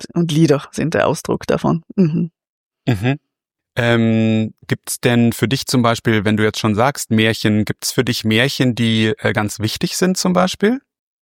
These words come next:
Speaker 1: Ähm, naja, ein Teil meiner Forschung ist M-, Märchen- und Mythenforschung, und zwar in Mitteleuropa, ist mein Fachgebiet. Und es gibt nicht ein Märchen,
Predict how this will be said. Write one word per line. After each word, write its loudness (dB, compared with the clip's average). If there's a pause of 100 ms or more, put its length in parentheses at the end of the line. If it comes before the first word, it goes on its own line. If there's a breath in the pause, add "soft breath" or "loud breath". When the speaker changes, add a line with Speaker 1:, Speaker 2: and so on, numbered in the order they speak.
(1200 loud breath)
Speaker 1:
Ähm, 2
naja, 2
ein 0
Teil 2
meiner 2
Forschung 0
ist -6
M-, -2 (280)
Märchen- 0
und 2
Mythenforschung, -2
und -4
zwar 0
in 2
Mitteleuropa, 2
ist -10
mein -2
Fachgebiet. -6 (640 loud breath)
Und 0
es -4
gibt -6
nicht 0
ein 4
Märchen, 0